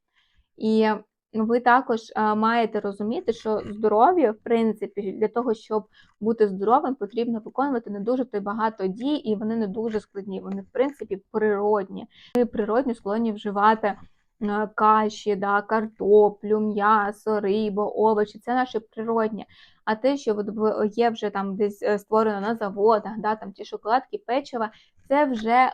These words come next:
не є таким органічним для нашого організму, і тому краще це як додатки вживати, а не брати за основу. Також я хочу запросити вас до мене на консультації, на супровід,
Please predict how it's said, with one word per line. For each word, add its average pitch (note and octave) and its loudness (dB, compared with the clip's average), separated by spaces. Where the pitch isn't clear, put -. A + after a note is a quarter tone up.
не A#3+ 2
є A#3 0
таким A3+ -2
органічним G#3+ -4
для G3+ -6
нашого G#3+ -6
організму, C4+ -2
і C4 0
тому B3 -2
краще B3 -2
це A3+ -2
як B3+ 0
додатки G#3 2
вживати, G3 -4
а G#3+ -4
не A3 -2
брати A#3 -2
за A3+ -2
основу. G#3 -4
Також B3 2
я A3 4
хочу A3+ 0
запросити G#3+ -4
вас G#3+ 0
до G3 -2
мене G#3+ -2
на A3+ -2
консультації, A3 -2
на G#3 -6
супровід, A3 -2